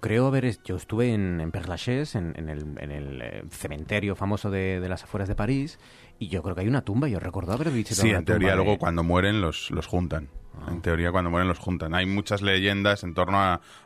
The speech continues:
Speaker 2: a matrimonios imposibles o a amores imposibles que luego pues se, se funden en uno, en la tumba, ¿no?
Speaker 1: Claro.
Speaker 2: Aquí ten-, el famo-, más famoso en España a lo mejor es el romance del Conde Olinos,
Speaker 1: Sí.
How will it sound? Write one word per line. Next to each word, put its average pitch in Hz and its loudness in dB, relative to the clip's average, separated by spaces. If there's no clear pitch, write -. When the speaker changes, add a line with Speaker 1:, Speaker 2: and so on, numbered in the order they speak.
Speaker 2:
a 80 4
matrimonios 90 0
imposibles 101 0
o 85 2
a 82 4
amores 98 2
imposibles 104 0
que 82 -4
luego 85 4
pues 104 -2
se, 76 -2
se - -8
funden 87 2
en 80 2
uno, 123 2
en 85 2
la 78 2
tumba, 117 2
¿no? 104 2
Speaker 1:
Claro. 90 -4
Speaker 2:
Aquí 80 -6
ten-, 78 0
el 87 -4
famo-, 85 0
más 85 -2
famoso 90 -2
en 90 -2
España 95 -2
a - 2
lo 101 2
mejor 87 0
es 82 -6
el 85 -2
romance 90 0
del 85 0
Conde 87 0
Olinos, 92 0
Speaker 1:
Sí. 85 -6